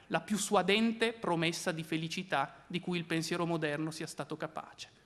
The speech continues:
quella ulteriorità nobilitante di cui dicevo prima. Appunto,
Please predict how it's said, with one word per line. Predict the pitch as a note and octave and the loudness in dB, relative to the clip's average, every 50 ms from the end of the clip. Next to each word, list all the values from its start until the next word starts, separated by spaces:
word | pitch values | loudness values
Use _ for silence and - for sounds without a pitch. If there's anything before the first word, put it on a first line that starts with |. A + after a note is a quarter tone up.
| - - | -20 -10
quella | - - E3+ E3+ E3+ E3 D3+ - - - - - | -4 -2 0 2 4 2 2 0 -4 -14 0 6
ulteriorità | A3+ A3+ A3 - - F#3 F#3+ F#3 F3+ E3 F3 E3+ - G3 F#3+ | 6 6 6 8 6 6 8 6 6 4 2 4 4 4 6
nobilitante | F#3+ F#3+ F3 D#3+ F#3+ F3+ F3 F#3 F#3 - F3 D#3+ D#3 D#3+ E3 E3 E3 | 6 4 4 4 4 2 2 0 2 4 4 4 4 0 -2 -4 -2
di | D#3 D#3+ | -4 -4
cui | D#3 - D#3+ D3+ | -6 -6 -8 -8
dicevo | D3+ D#3+ - - D3+ E3 D#3+ | -8 -10 -10 -10 -10 -10 -10
prima. | D#3+ - D#3 - - - - - - _ _ - - - - - - - _ _ _ _ _ | -10 -10 -12 -12 -16 -20 -20 -20 -20 _ _ -20 -20 -20 -20 -20 -20 -20 _ _ _ _ _
Appunto, | - - - - G3 F3+ G3 G#3+ G3+ A#3+ C4 C#4 - | -20 -20 -6 -2 0 2 2 2 0 -2 -2 -2 -8